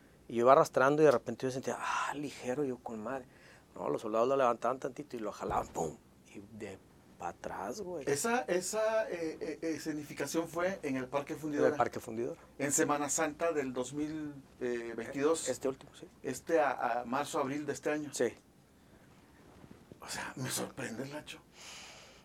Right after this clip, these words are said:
Speaker 1: Yo
Speaker 2: O sea,
Speaker 1: sé, yo
Speaker 2: la, la, la vida, la vida te llevó hacia allá
Speaker 1: Sí.
Speaker 2: y hoy por hoy estás muy conectado con la iglesia,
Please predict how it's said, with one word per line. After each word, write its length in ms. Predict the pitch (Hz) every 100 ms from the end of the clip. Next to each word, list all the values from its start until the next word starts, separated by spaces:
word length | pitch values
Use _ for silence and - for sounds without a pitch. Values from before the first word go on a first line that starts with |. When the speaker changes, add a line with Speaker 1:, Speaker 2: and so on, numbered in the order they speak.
| -
Speaker 1:
Yo 120 | - 131
Speaker 2:
O 20 |
sea, 320 | 156 139 101
Speaker 1:
sé, 60 | 131
yo 200 | 139 -
Speaker 2:
la, 120 | - 170
la, 140 | 175
la 160 | 170 165
vida, 340 | 180 208 294 285
la 200 | 165 160
vida 280 | 170 208 233
te 260 | - 165
llevó 480 | 139 147 127 151 185
hacia 280 | 190 - 160
allá 300 | 147 156 190
Speaker 1:
Sí. 400 | - - 147 147
Speaker 2:
y 120 | 147
hoy 120 | 180 196
por 280 | - 208
hoy 140 | 196 202
estás 380 | 156 - 185 180
muy 200 | 170 190
conectado 600 | - 220 175 - 165 175
con 120 | 175 160
la 60 |
iglesia, 480 | 135 143 143 180